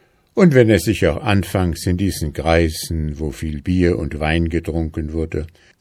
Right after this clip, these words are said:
und wo sich die Unterhaltung nicht gerade um die saubersten Gegenstände herumdrehte, nicht heimisch fühlte, wozu hauptsächlich noch kam, dass sein schlichtes Wams neben diesen Jüngern des Merkurs, die geschniegelt und gebügelt,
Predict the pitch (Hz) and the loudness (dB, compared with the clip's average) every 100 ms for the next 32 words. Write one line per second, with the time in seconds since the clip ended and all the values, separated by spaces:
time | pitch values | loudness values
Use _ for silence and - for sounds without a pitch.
0 | _ - 165 175 87 95 92 101 101 107 | _ -2 0 0 0 0 0 -2 0 0
1 | 101 95 92 80 82 82 - 90 92 147 | 0 0 0 0 -2 -4 -4 -4 -2 -2
2 | - - 82 73 73 73 82 - 85 85 | -6 -6 -6 -4 -4 -4 -4 -6 -4 -4
3 | 82 90 87 90 85 - 92 104 92 92 | -2 -2 0 -2 -4 -6 -6 -2 -2 -2
4 | 90 - 98 98 98 98 104 110 104 110 | -4 -2 -2 -2 0 0 0 -2 0 0
5 | 113 110 - 117 - - - _ 90 82 | 2 0 -2 -4 -4 -20 -20 _ -6 -6
6 | - - 85 78 92 110 - 117 113 113 | -8 -8 -4 -2 -4 -6 -6 -2 -2 -2
7 | - 110 - _ _ _ _ _ _ 151 | -6 -8 -10 _ _ _ _ _ _ 4
8 | 135 - 107 117 - - 110 - 107 90 | 4 6 6 6 4 2 2 2 -4 0
9 | 110 87 - 113 104 98 95 90 92 87 | 0 -2 -2 0 0 2 0 0 0 0
10 | - 87 82 - 98 98 - 82 - 85 | 0 2 0 -2 -2 -2 -2 -6 -6 -2
11 | 104 98 67 - - - - - _ 101 | 0 2 0 -6 -10 -14 -20 -20 _ 4
12 | 92 90 95 92 101 90 104 104 92 90 | 4 4 4 2 2 4 6 6 4 2
13 | 87 - 90 82 82 113 98 82 76 - | 0 0 2 0 0 0 2 0 -2 -6
14 | 87 85 - - 101 101 87 82 82 85 | -4 -4 -4 -2 0 2 2 0 -2 -2
15 | 85 110 - 113 101 90 82 - | 0 -2 2 2 4 2 -2 -6